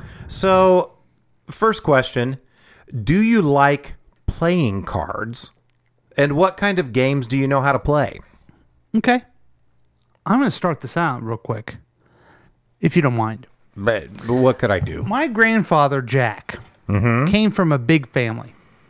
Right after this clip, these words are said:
Speaker 2: My, uh, mother was even telling me the other day, he had, like, fifty-six brothers and sisters. I
Speaker 1: I
Speaker 2: don't
Speaker 1: don't
Speaker 2: know.
Speaker 1: believe that.
Speaker 2: It seems like a lot.
Speaker 1: It seems excessive.
Speaker 2: He had a lot.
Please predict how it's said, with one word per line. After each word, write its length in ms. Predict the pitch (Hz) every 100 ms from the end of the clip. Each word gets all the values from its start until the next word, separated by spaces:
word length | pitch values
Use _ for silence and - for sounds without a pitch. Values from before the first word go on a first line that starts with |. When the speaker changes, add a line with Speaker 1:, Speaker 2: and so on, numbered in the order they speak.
| _ _ _ _ _ _ _ _ _ -
Speaker 2:
My, 320 | 170 202 175
uh, 300 | 156 156 139
mother 440 | 135 190 165 131 143 -
was 220 | 156 147
even 320 | 170 165 151
telling 300 | 123 180 170
me 80 | 151
the 100 | 131
other 120 | 123
day, 200 | 120 135
he 220 | 135 - 285
had, 140 | 277
like, 360 | 247 202 - - - - _ _ _ _ _ _
fifty-six 840 | - 233 233 269 226 226 214 -
brothers 480 | - 175 175 190 160
and 120 | 156
sisters. 500 | - 131 - 110 -
I 60 | 143
Speaker 1:
I 20 |
Speaker 2:
don't 80 | 185
Speaker 1:
don't 100 | 285
Speaker 2:
know. 60 | 285
Speaker 1:
believe 380 | 240 208 269 269
that. 140 | 175
Speaker 2:
It 160 | 196 -
seems 340 | 240 254 214
like 160 | 190 151
a 40 |
lot. 460 | 131 104 90 - -
Speaker 1:
It 320 | 135 160 -
seems 360 | - 170 190 196
excessive. 560 | 196 - 185 185 180 -
Speaker 2:
He 140 | 220
had 140 | 208 185
a 60 |
lot. 340 | 147 117 98